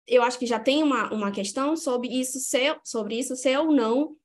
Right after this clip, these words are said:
uma questão puramente política, já que isso resvala, é, por óbvio, no meio ambiente de trabalho, né? Na, na vulnerabilidade desses trabalhadores frente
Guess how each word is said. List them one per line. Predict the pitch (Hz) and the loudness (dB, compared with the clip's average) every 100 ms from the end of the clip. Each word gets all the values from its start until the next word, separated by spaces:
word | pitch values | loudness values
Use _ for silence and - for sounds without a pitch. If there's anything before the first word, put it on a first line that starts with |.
| _ | _
uma | 254 254 | -6 -4
questão | 262 254 - 233 247 262 262 | -2 -4 -4 -4 -2 -2 -2
puramente | 262 294 294 294 302 | 2 2 2 0 -2
política, | 320 302 226 - 254 | -4 -2 -4 -4 -2
já | 254 247 | -2 -4
que | 254 262 | -6 -6
isso | 277 | -6
resvala, | 269 254 226 202 214 226 - _ _ _ - | -4 -4 -4 -4 -4 -6 -12 _ _ _ -4
é, | 196 190 - 196 - | 0 0 -2 -6 2
por | 262 | 4
óbvio, | 226 220 208 247 | 4 0 -2 -4
no | 285 294 311 | 0 2 4
meio | 320 302 254 | 4 4 0
ambiente | 240 247 233 | -2 -4 -10
de | 233 | -6
trabalho, | 269 214 170 165 | -4 -4 -4 -4
né? | 175 196 262 | -4 -4 -2
Na, | 214 233 302 302 | 0 2 2 0
na | 226 214 233 269 262 233 220 _ _ _ _ _ _ | -2 -2 -2 -2 -4 -6 -10 _ _ _ _ _ _
vulnerabilidade | 208 277 302 262 226 247 208 214 277 254 | 0 2 4 4 4 2 4 2 2 -2
desses | - 220 - | -8 -8 -6
trabalhadores | 208 196 190 175 196 285 302 | -2 0 0 0 0 2 0
frente | - 247 262 285 | -4 -4 -2 -2